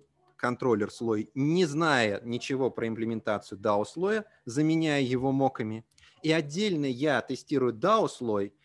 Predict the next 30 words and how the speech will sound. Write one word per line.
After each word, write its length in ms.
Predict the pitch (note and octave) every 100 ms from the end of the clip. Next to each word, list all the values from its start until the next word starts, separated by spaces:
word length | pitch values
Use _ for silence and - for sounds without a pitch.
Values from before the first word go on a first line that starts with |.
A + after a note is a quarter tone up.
| _
не 120 | C3
зная 300 | C3 E3 F3+
ничего 460 | D3+ C#3 - C3 F#3
про 540 | F#3 C#3 C#3+ C#3 C3 - -
имплементацию 720 | B2+ C3+ C3 B2 C3 B2+ C3
контроллера, 680 | - C3+ - C3 F#2+ F#2 - _ -
заменяя, 840 | G#2 B2 B2+ C3+ D#3 C#3+ B2 A2+
как 200 | A2+ A2
бы, 380 | G#2+ A2 G#2+ G#2+
э, 200 | B2 A#2 - - - _ _
э, 240 | - - A#2+
н-, 260 | C3 D3+ C#3+
н-, 60 | C#3+ C3+
там 200 | C#3+ C3
контроллер 400 | D#3 D3 D3+ C#3+
не 100 | D3+
надо 220 | A3 E3+
моками 340 | C#3+ C3+ B2 A2+
заменять, 400 | A#2 A#2+ A2+ C#3
мы 80 |
просто 300 | C3 D#3+ -
дёргаем 480 | G2+ A2+ G2+ G2 F#2+
методы 340 | G2 - F#2 F#2+
дао 240 | G2 G2
слоя 340 | - E3+ F#3 B2+
и 100 | A2
смотрим, 400 | B2+ B2+ A2+ G#2
как 180 | A2
он 120 | G#2+ G2+
работает. 480 | G#2 G#2 - -